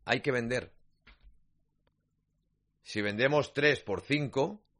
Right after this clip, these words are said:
que no son tan importantes, o por seis, siete, mejor. Y si no, tendremos que vender uno.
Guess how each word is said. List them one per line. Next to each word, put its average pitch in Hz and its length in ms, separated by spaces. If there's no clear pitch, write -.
que 95 120
no 107 120
son 107 140
tan 110 140
importantes, 123 840
o 92 160
por 87 200
seis, 110 340
siete, 143 300
mejor. 101 400
Y 113 80
si 143 120
no, 156 140
tendremos 117 320
que - 100
vender 113 280
uno. 139 340